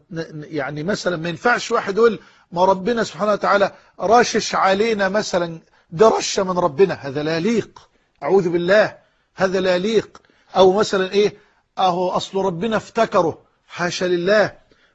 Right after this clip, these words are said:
أو أصل لا عاوز يرحم ولا سيب رحمة ربنا تنزل. حاشا لله. كلمات خطيرة تقدح في العقيدة. لا ينبغي أبدًا أن ترددها ألسنة الموحدين لرب العالمين سبحانه. أو أخ يقول:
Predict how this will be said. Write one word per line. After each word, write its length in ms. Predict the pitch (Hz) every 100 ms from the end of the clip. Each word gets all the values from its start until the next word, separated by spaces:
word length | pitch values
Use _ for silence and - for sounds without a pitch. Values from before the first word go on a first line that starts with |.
| -
أو 200 | 170 196
أصل 360 | - 190 185
لا 80 | 185
عاوز 380 | 175 226 196 147
يرحم 440 | 240 - 208 196
ولا 300 | 196 190 185 - _
سيب 340 | - 220 208
رحمة 340 | 208 214 185 190
ربنا 400 | 190 165 185 214
تنزل. 460 | - 220 196 151 135 - _ -
حاشا 380 | - 214 - 196
لله. 500 | 185 180 220 208 - _ _ -
كلمات 460 | 220 208 202 240 -
خطيرة 520 | 185 175 220 233 175
تقدح 520 | - 233 - 147 -
في 100 | 175
العقيدة. 600 | 151 151 - 220 202 - - _ _ _
لا 160 | 165 208
ينبغي 480 | 170 165 190 160 160
أبدًا 440 | 220 185 151 147
أن 140 | 175 143
ترددها 800 | 165 160 135 220 196 147 151 156
ألسنة 380 | 127 233 214 -
الموحدين 760 | 170 170 - - 156 214 185 160 _ _ -
لرب 360 | 175 226 180
العالمين 560 | 175 156 175 165 208 190
سبحانه. 480 | - - 202 202 151 - _ 196
أو 160 | 208 247
أخ 240 | 226 -
يقول: 420 | 180 226 233 196